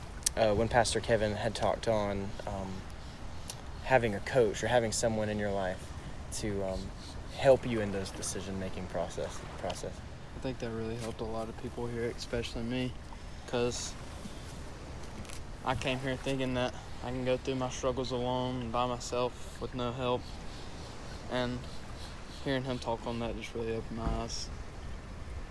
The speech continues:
Speaker 1: Right. None of us can do it alone, right?
Speaker 2: Mm-hmm.
Speaker 1: And I think that's was, like, a perfect sed-,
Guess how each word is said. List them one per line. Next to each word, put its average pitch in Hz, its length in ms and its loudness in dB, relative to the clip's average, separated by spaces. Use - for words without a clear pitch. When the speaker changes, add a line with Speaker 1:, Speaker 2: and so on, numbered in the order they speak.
Speaker 1:
Right. 95 200 0
None 120 140 4
of 113 80 2
us 113 120 2
can 110 140 0
do 107 160 2
it 101 60 0
alone, 104 320 0
right? 98 200 0
Speaker 2:
Mm-hmm. 113 680 -6
Speaker 1:
And 107 60 2
I 110 60 4
think 110 220 0
that's 117 200 4
was, 113 160 2
like, 104 140 4
a 101 60 0
perfect - 480 2
sed-, 107 260 4